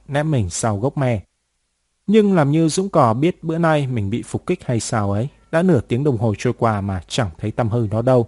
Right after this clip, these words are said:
Quý Giòm thò tay xuống chân, đập mũi bép bép, miệng không ngớt lau bào. "Trốn gì mà mũi mỏng quá trời,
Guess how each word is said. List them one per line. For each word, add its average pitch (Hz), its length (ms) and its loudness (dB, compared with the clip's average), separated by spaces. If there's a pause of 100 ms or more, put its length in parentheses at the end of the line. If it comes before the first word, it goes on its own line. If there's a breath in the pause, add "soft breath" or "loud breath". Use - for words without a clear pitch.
(440)
Quý 170 100 6
Giòm 160 280 2
thò 113 200 -2
tay 131 300 0
xuống 120 340 0
chân, 117 420 -2
đập 135 240 -4
mũi 123 240 -4
bép 156 160 -2
bép, 175 380 -2
miệng 113 220 -2
không 113 360 0
ngớt 147 220 0
lau 113 180 -2
bào. 98 320 -2 (680)
"Trốn 160 220 4
gì 202 180 4
mà 101 260 0
mũi 127 200 -2
mỏng 110 340 2
quá 131 160 2
trời, 117 280 2